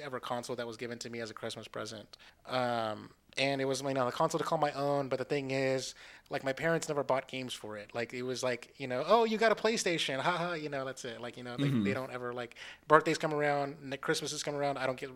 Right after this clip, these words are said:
Speaker 1: I don't get supplied with new games. Uh, the PlayStation came with a, a demo disc,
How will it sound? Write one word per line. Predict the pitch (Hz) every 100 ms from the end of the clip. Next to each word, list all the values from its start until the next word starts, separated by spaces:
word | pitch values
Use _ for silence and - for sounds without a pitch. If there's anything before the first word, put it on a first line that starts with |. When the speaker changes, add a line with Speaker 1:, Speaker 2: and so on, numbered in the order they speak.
| 131
Speaker 1:
I | 139
don't | 147
get | 139
supplied | 135 135
with | 120
new | 117
games. | 113 113 107 - - - - -
Uh, | - 151 147 147
the | 147
PlayStation | 190 196 190 - 160 147
came | - 151 143
with | 143 -
a, | 127 123
a | 135
demo | 120 131 120
disc, | 117 110 -